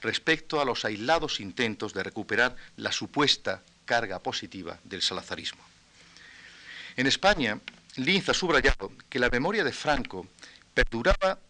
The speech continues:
y hasta cierto punto dividía a los españoles en esos años, pero que la suerte de la democracia no llegó a depender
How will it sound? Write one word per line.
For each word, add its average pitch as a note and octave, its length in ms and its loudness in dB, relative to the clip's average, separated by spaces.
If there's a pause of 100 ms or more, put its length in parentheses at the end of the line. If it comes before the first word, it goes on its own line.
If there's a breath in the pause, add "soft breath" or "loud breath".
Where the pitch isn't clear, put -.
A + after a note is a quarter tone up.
(200)
y B2+ 140 -2
hasta A#2+ 220 -4
cierto F3+ 360 -4
punto C#3 540 -4
dividía A2+ 520 0
a - 20 2
los - 180 0
españoles B2 640 -2
en G2+ 80 -6
esos - 280 -2
años, F2+ 360 0 (300 loud breath)
pero A#2+ 200 4
que B2+ 100 2
la A2 100 2
suerte F3+ 340 0
de G#2 60 -2
la G2 100 2
democracia A#2+ 580 -2
no B2 160 -4
llegó E3 360 0
a B2 40 0
depender G#2 560 -2